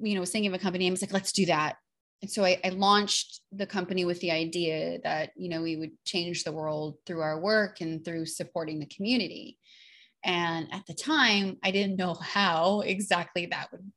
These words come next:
would happen. You know, like many of us, we start by volunteering. And so a lot of the volunteer work that I'd done prior to starting the business was all in the job readiness,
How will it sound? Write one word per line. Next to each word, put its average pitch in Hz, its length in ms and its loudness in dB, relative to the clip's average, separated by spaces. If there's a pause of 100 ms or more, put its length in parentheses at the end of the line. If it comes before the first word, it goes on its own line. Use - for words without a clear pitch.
(120)
would 170 160 -4
happen. - 680 -8 (500)
You 202 80 2
know, 190 120 4
like 185 220 2
many 208 300 4
of 190 80 4
us, 175 280 2
we 190 60 -4
start 170 520 0 (260)
by 165 420 0
volunteering. 208 800 2 (580)
And 165 160 -6
so 165 180 -2
a 165 40 -2
lot 160 240 0
of 160 80 -4
the 160 40 -4
volunteer 160 460 0
work 170 220 -2
that 170 100 0
I'd 170 100 0
done 165 200 -2
prior 165 420 2
to 151 80 -2
starting 151 320 -4
the 151 80 -2
business 147 340 -6
was 151 140 -8
all 175 300 4
in 156 60 0
the 160 40 -2
job 143 320 -4
readiness, 143 560 -2